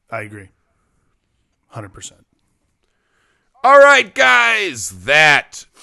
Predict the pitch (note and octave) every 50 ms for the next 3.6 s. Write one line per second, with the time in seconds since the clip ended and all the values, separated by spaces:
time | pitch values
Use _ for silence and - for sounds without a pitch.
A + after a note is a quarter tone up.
0 | _ _ _ - B2 B2 A2 G2 B2 B2 - - D#3 E3 E3 E3+ E3+ E3 D#3+ D#3
1 | D3 C3 C#3+ D3 C#3+ C#3 C3+ C3 C#3 C#3+ C#3+ C3+ - - C#3 B2 G#2+ B2+ B2 A#2
2 | - C#3 C3 B2+ B2+ B2 A2 F#2+ G2+ B2 B2 A#2+ A2+ - - - - A2+ A2+ B2+
3 | D3 E3+ F3 F3 E3 C#3 G2+ _ _ _ _